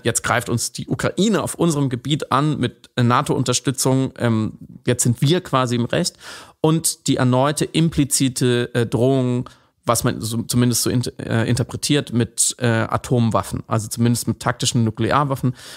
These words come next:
wo Putin sagt, "Wir, wir werden, wenn wir angegriffen werden, werden wir uns mit allen Mitteln verteidigen und es ist kein, kein Bluff." Und dieser Begriff Bluff, das interpretiert man meistens so, dass er, dass er eben weitere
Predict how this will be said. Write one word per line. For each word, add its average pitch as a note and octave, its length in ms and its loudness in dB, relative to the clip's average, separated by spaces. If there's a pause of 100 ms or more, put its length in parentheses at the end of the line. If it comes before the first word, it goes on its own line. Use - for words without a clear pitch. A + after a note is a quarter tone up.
(120)
wo A2+ 120 2
Putin A#2 320 0
sagt, G#2+ 280 0
"Wir, A2+ 180 0 (120)
wir G#2+ 260 -2
werden, A#2+ 320 2
wenn A2 140 0
wir G#2+ 160 0
angegriffen C3+ 580 0
werden, G#2 300 0
werden G2+ 240 -4
wir - 140 -2
uns - 160 -2
mit - 180 -2
allen D#3 260 2
Mitteln D3 220 0
verteidigen A2+ 480 -2
und A2+ 160 -6
es - 140 -6
ist - 100 -4
kein, G#2 300 -2 (320)
kein G#2+ 320 0
Bluff." G#2 440 -2
Und - 360 -4
dieser A2+ 200 -2
Begriff A#2 340 -4
Bluff, A#2 440 -2 (400)
das - 420 -2
interpretiert A#2 540 0
man A2+ 240 2 (160)
meistens A2 400 0
so, G#2+ 140 -2
dass - 180 -4
er, G#2+ 120 -2
dass - 260 -6
er - 100 -6
eben G#2+ 160 0
weitere G#2+ 540 0